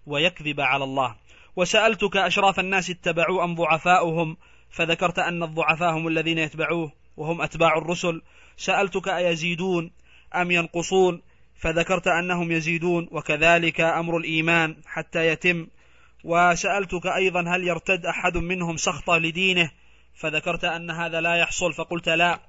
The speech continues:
وكذلك الإيمان حين تخالط بشاشته القلوب، والمقصود بقوله بشاشته القلوب أي تخالط ذلك،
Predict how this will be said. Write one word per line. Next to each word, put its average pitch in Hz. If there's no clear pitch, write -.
وكذلك 196
الإيمان 165
حين 165
تخالط 165
بشاشته 156
القلوب، 165
والمقصود 156
بقوله 156
بشاشته 147
القلوب 151
أي 139
تخالط 156
ذلك، 156